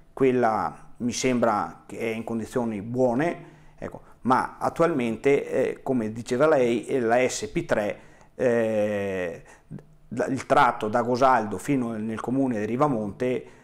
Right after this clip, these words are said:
pe-, come ripeto, eh, per, eh,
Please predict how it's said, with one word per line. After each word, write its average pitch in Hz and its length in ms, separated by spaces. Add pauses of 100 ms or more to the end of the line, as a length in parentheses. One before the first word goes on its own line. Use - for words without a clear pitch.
(180)
pe-, - 220
come 127 260
ripeto, 117 640
eh, 113 280
per, 120 240
eh, 113 680